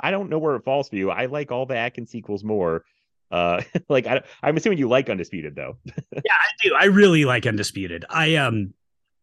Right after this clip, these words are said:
Speaker 2: when I started doing Atkins Undisputed, I, I rewatched it. You know, I had seen it in the theater, but then I rewatched it, and I've rewatched it a couple of times since. And, and I, I really like it. Um,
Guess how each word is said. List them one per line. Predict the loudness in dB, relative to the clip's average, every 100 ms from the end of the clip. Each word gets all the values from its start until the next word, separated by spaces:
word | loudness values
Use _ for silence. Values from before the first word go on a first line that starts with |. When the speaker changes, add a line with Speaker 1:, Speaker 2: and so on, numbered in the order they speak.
| _ -20 -20 -20 -20 -20 0
Speaker 2:
when | 4 6 6
I | 4
started | 2 2 4 4
doing | 4 2
Atkins | 2 0 2 0 2
Undisputed, | 0 -2 -2 0 2 0
I, | 0 -2
I | -2
rewatched | -4 -2 -2 0 -2 -2 -4 -4
it. | -6 -2
You | 0
know, |
I | 2
had | 2
seen | 2 2 0
it |
in | 0
the | -4
theater, | -2 -2 0 0 -2
but | -4 -4
then | -2
I | 0
rewatched | 0 -2 -2 -2 -4 -6 -8
it, | -10
and | -6 -2
I've | 0 2
rewatched | 2 4 2 -2 -8
it |
a | -6
couple | -6 -6 -8
of |
times | -8 -8 -6 -6
since. | -6 -8 -6 -6
And, | -6
and | -6 -2
I, | 0 0
I | 0 0
really | 2 4 4 4 2
like | 0 -2 -4
it. | -14 -4
Um, | -2 -2 -4